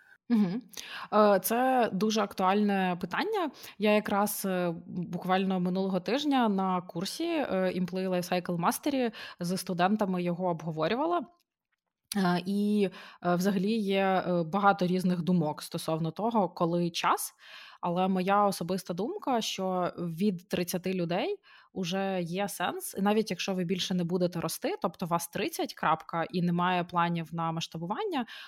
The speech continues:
уже є сенс мати окремого H R-спеціаліста, який буде працювати з, там,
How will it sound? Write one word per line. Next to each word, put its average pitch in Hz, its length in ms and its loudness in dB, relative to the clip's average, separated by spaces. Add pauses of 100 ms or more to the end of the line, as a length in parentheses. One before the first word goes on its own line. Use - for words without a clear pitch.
(100)
уже 190 260 0
є 175 200 0
сенс 294 400 -4
мати 190 560 0
окремого 185 600 0
H 185 240 -2
R-спеціаліста, 202 840 -4 (400)
який 196 380 -2
буде 175 560 0
працювати 180 800 -2
з, 170 400 -2
там, 156 540 -10